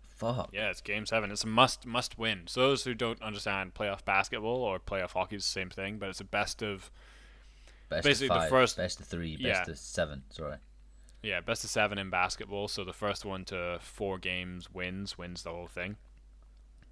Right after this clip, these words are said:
Speaker 2: And this is the semifinal of the Eastern Conference playoffs. So
Speaker 1: And
Speaker 2: it's
Speaker 1: we,
Speaker 2: Bo-,
Speaker 1: and we
Speaker 2: it's
Speaker 1: support
Speaker 2: Toronto
Speaker 1: the
Speaker 2: Raptors,
Speaker 1: Raptors. Let's go,
Speaker 2: obviously.
Speaker 1: Raptors.
Speaker 2: Yeah, Toronto Raptors versus Boston Celtics. Both have won, well, six games at this point.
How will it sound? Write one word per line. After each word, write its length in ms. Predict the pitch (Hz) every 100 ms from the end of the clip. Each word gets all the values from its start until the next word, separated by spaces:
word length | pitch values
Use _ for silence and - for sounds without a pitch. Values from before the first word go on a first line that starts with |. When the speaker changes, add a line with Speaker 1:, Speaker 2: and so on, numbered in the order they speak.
| -
Speaker 2:
And 400 | 90 90 92 90
this 200 | 98 -
is 180 | 101 87
the 80 | 92
semifinal 840 | - 104 98 95 - 92 90 92
of 100 | 92
the 80 | 92
Eastern 460 | 87 95 - 92 90
Conference 480 | 95 87 - 85 -
playoffs. 460 | 92 85 78 -
So 400 | - - 85 82 82
Speaker 1:
And 80 |
Speaker 2:
it's 120 | 90 90
Speaker 1:
we, 40 |
Speaker 2:
Bo-, 120 | 98
Speaker 1:
and 140 | 92 98
we 60 |
Speaker 2:
it's 100 | 95
Speaker 1:
support 280 | 104 - 101
Speaker 2:
Toronto 220 | 135 120
Speaker 1:
the 60 | 104
Speaker 2:
Raptors, 340 | 104 - 104 98
Speaker 1:
Raptors. 180 | - - -
Let's 180 | 95 -
go, 180 | - 95
Speaker 2:
obviously. 400 | 107 95 101 85
Speaker 1:
Raptors. 440 | 90 87 - - - - - - -
Speaker 2:
Yeah, 220 | 87 85 78 -
Toronto 260 | - 117 120
Raptors 300 | 107 107 104
versus 320 | 101 92 95
Boston 380 | - 95 - 92
Celtics. 680 | 98 90 - 90 87 - - - -
Both 320 | 101 98 -
have 220 | 104 90
won, 440 | 95 92 90 87 87 - - - - - - - - -
well, 200 | 87 78 -
six 340 | - 113 - -
games 400 | 87 82 87 82
at 100 | 85
this 120 | -
point. 300 | - 85